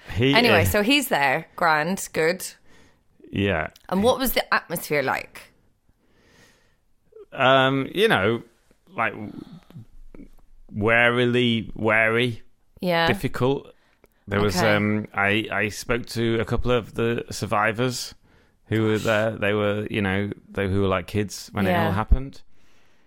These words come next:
Speaker 1: Um,
Speaker 2: Seventy-five years is,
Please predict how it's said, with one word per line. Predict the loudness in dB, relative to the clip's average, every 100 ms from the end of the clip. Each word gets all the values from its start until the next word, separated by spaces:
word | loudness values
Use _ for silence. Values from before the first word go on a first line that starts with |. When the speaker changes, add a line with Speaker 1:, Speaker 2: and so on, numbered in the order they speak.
| -20 _ -4
Speaker 1:
Um, | 2 4 4 4 2 0
Speaker 2:
Seventy-five | 0 0 -2 -4 -6 -4 -2
years | -2 -2 -2 -6 -8
is, | -8 -8 -10 -16